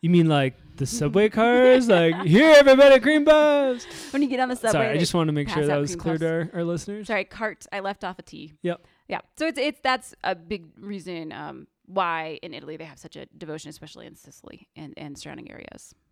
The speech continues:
Speaker 2: And that's what we model our party after, is this Saint Joseph's altar.
Speaker 1: That's right. Tidbit number four, Saint Joseph, and trying to understand him more, one thing that we can do is see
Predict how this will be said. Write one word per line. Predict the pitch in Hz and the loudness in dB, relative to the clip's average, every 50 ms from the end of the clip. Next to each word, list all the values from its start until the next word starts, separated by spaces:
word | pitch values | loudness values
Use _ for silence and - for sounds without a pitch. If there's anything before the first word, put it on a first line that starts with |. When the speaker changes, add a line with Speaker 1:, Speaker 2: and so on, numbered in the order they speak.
| _ _ _ _ _ - | _ _ _ _ _ -18
Speaker 2:
And | 180 185 | -16 -14
that's | 175 170 - | -14 -14 -14
what | 190 185 | -14 -14
we | 202 254 269 | -12 -12 -10
model | 240 214 202 196 190 - - | -8 -8 -8 -8 -8 -6 -4
our | 226 240 254 254 | -4 -4 -4 -6
party | 202 214 156 156 143 127 101 | -10 -14 -18 -18 -18 -20 -20
after, | - - _ _ - 98 - _ _ _ _ _ _ - | -20 -20 _ _ -20 -20 -20 _ _ _ _ _ _ -20
is | 170 156 | -20 -18
this | 170 165 - | -18 -18 -18
Saint | - - | -20 -20
Joseph's | - - - - - - | -20 -20 -20 -20 -18 -18
altar. | - - - - 180 175 _ _ _ _ _ _ | -18 -18 -18 -20 -20 _ _ _ _ _ _ _
Speaker 1:
That's | - 123 - - | -18 -16 -14 -12
right. | 147 156 160 _ _ _ _ _ _ _ _ _ _ _ _ _ _ _ _ _ _ - | -12 -14 -14 _ _ _ _ _ _ _ _ _ _ _ _ _ _ _ _ _ _ -10
Tidbit | - - 190 160 175 185 180 - - - - - - _ _ _ _ _ _ _ _ _ _ _ _ _ _ - | -4 -4 -4 -2 -2 -4 -4 -4 -10 -16 -18 -20 -20 _ _ _ _ _ _ _ _ _ _ _ _ _ _ -14
number | 147 143 147 147 | -12 -10 -10 -10
four, | - - 170 175 165 147 143 139 135 131 _ _ _ _ _ _ _ _ _ _ _ _ _ _ _ _ _ | -8 -6 -6 -4 -4 -4 -6 -8 -12 -16 _ _ _ _ _ _ _ _ _ _ _ _ _ _ _ _ _
Saint | - - - 269 285 | -14 -10 -8 -8 -6
Joseph, | - 294 294 302 - 196 165 175 | -4 -4 -6 -4 -4 -6 -6 -6
and | 165 151 | -6 -8
trying | - 262 294 | -8 -12 -12
to | - | -12
understand | 220 196 175 - - 190 190 170 | -10 -10 -10 -10 -8 -10 -8 -6
him | 156 156 151 | -6 -6 -6
more, | 147 151 165 185 185 | -6 -4 -4 -4 -4
one | 165 165 185 214 226 | -4 -4 -6 -6 -6
thing | 202 208 196 | -8 -10 -10
that | 175 160 - | -10 -10 -10
we | 156 147 | -10 -12
can | - 139 143 | -10 -10 -10
do | 151 151 | -10 -10
is | - - | -10 -12
see | - - - - 196 190 175 151 135 135 139 143 | -14 -14 -14 -14 -14 -12 -12 -12 -12 -12 -12 -14